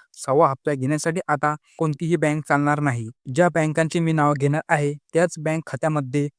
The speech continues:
तुमचे खाते असेल, तरच तुम्हाला लाडकी बहीण योजनेचा सहावा हप्ता हा मिळणार आहे.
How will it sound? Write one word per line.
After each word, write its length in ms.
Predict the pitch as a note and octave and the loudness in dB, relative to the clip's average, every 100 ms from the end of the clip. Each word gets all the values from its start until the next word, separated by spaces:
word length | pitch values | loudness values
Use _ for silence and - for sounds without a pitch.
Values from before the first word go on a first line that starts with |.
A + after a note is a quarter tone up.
| _ _ - | _ _ -6
तुमचे 260 | E3 D#3 F#3 | -4 -2 -4
खाते 240 | C#3+ D3 - | -4 -4 -2
असेल, 360 | D3+ - D#3 D#3 _ | -2 0 0 -2 _
तरच 200 | D#3+ F3+ - | -2 -2 -2
तुम्हाला 360 | F3 E3 D#3+ D#3+ | -2 2 2 2
लाडकी 340 | D#3 C#3+ C#3+ | 0 -2 -2
बहीण 240 | E3+ D#3 E3 | -2 0 0
योजनेचा 440 | D#3 C#3+ D3 D3+ C3+ | -2 -2 -2 -2 -4
सहावा 340 | - D3 E3+ | 0 2 2
हप्ता 260 | C#3+ - D3 | 0 -2 -2
हा 120 | D#3 | 0
मिळणार 360 | D3+ C#3+ C#3+ | 0 2 2
आहे. 260 | C#3+ C3+ A#2 | 2 -2 -4